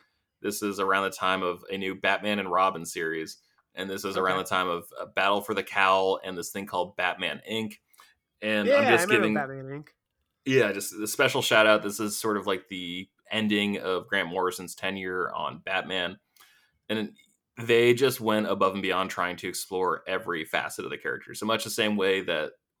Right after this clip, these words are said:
Speaker 1: All-Star Superman was sort of validating every era of Superman and contextualizing it, very much the same thing, just over many more issues, over many more years happening on Batman, where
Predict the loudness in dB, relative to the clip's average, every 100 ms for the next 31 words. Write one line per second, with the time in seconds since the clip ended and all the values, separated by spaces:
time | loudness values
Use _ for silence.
0 | _ -2 0 0 -2 -2 -8 -6 -2 -2
1 | -2 0 0 -2 -8 -18 _ _ _ _
2 | _ -4 2 4 4 2 0 0 2 4
3 | 4 2 2 0 -2 -2 -2 -2 -2 0
4 | 2 0 -4 -16 _ _ _ _ _ -12
5 | -4 -2 -2 -4 -4 -4 -2 0 0 -2
6 | -6 -8 -12 -10 -6 -4 -2 0 0 -2
7 | -8 -8 -10 -16 -18 -10 0 4 4 4
8 | 0 -6 -8 -6 -6 -8 -6 -6 -6 -8
9 | -6 -6 -4 -4 -6 _ -4 -2 -2 -4
10 | -4 -4 -6 -6 -8 -6 -8 -8 -6 -4
11 | -4 -8 -10 -8 -8 -8 -6 -8 -8 -8
12 | -8 -6 -8 -8 -14 -12 -8 -8